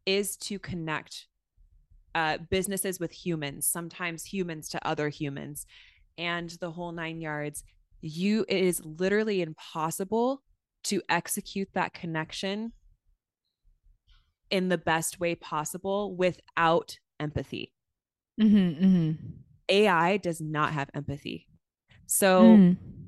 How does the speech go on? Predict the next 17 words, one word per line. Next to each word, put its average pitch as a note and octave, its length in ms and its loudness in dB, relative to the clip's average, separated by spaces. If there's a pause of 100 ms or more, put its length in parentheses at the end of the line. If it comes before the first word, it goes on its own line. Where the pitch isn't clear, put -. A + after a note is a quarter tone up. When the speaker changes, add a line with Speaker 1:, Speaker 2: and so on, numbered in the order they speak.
(720)
Speaker 1:
if G#3 160 2
you G#3 340 0
remove, G#3+ 920 -2
like, F#3+ 200 0
yes, G3+ 520 -2
you G#3 100 -10
can D#4 180 -8
create G3+ 300 -6
all E3 240 -2
this G#3 200 -2
great F#3+ 240 -6
content, E3 920 -8
you E3+ 100 -10
can, F#3+ 320 -10 (480)
you F#3+ 180 -6
can G#3 180 -6
create F#3 440 -2